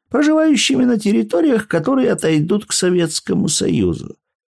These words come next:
Однако слишком либеральничать с ними не нужно.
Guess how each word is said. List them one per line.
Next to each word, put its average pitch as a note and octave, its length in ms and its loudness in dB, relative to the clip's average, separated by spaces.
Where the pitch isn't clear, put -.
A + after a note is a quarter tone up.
Однако C4+ 480 0
слишком A3 680 2
либеральничать G3+ 920 0
с - 140 -2
ними A#3 240 2
не A#2 140 2
нужно. A#2+ 640 -4